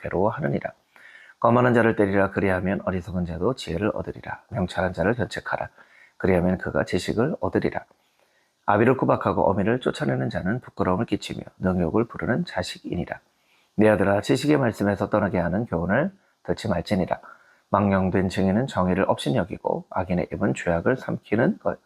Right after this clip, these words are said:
삼키느니라. 심판은 거만한 자를 위하여 예비된 것이요, 채찍은 어리석은 자의 등을 위하여 예비된 것이니라.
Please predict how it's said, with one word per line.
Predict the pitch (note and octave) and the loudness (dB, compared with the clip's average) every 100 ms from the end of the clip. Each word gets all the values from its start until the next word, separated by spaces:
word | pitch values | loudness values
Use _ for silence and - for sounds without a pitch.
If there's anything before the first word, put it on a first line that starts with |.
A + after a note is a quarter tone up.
| _ | _
삼키느니라. | - G#2 A2 - - - - - _ - - - _ - | -6 -4 -2 -2 -2 0 -2 -4 _ -20 -20 -20 _ -18
심판은 | - A2+ G#2 F#2+ A2+ | -2 0 2 2 2
거만한 | A2 A2 A2 | 2 4 4
자를 | G#2+ G2+ G2 | 4 4 4
위하여 | G2 G#2 G2 | 4 2 2
예비된 | G2+ A#2+ D3 | 2 2 -2
것이요, | - G2 - - - _ _ _ | -6 -8 -2 0 -2 _ _ _
채찍은 | - - - A2 A2 | -10 -6 0 2 2
어리석은 | F#2+ F#2 F#2 F2+ F2+ | 0 0 0 0 0
자의 | F2+ F#2+ G2+ | 0 0 0
등을 | F2+ F2+ F2+ | -2 0 0
위하여 | F#2 E2+ E2+ F2+ | -2 -2 0 0
예비된 | A#1+ E2 F2 F2+ D#3 E3+ | 0 -2 -2 -2 -2 -4
것이니라. | G2 - E2+ - - - | -6 -4 -4 -4 -6 -8